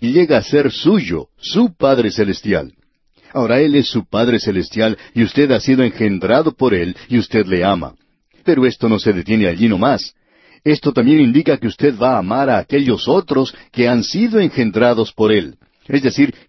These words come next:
que usted va a amar a los demás hijos de Dios. Él dijo esto antes, y Juan nunca dijo que esto era algo nuevo para con él. Él dijo, "Porque este es el mensaje que habéis oído desde el principio,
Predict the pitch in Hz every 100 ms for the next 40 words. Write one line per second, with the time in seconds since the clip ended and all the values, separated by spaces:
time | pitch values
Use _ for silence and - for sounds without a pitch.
0 | _ 113 110 - 131 98 110 110 80 95
1 | 117 110 101 85 85 107 151 - 110 95
2 | 101 120 147 185 - - _ _ _ _
3 | _ _ _ _ _ _ _ - 151 160
4 | 143 113 117 120 - 107 98 78 73 -
5 | - 117 - 147 156 208 123 127 127 120
6 | 98 107 113 - 107 101 104 90 110 110
7 | 92 87 87 104 156 87 - - 117 131
8 | 123 107 _ _ - 127 120 117 139 175
9 | - 143 127 113 104 95 92 - 117 -
10 | 127 - 90 104 117 95 95 131 117 104
11 | 101 95 95 101 98 87 202 - 85